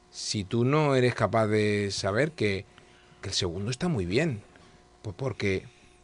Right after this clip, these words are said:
porque a lo mejor ese día tocaba que esa persona ganara.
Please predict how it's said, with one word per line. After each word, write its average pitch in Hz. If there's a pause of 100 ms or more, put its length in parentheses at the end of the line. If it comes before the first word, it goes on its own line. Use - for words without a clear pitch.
(440)
porque 117
a 101
lo 98
mejor 160
ese 139
día 175 (240)
tocaba 127
que -
esa 185
persona 165
ganara. 120